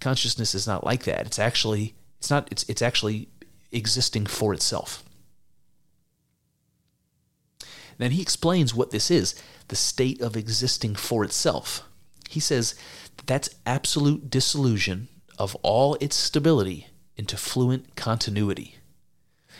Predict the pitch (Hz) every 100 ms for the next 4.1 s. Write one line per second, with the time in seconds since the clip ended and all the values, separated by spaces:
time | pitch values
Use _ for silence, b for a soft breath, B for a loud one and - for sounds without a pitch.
0 | B 120 82 117 - 139 117 117 - 117
1 | 101 - 98 - 131 135 - - 80 -
2 | - - - - - - 110 123 131 131
3 | - - - 117 - 107 107 - 101 107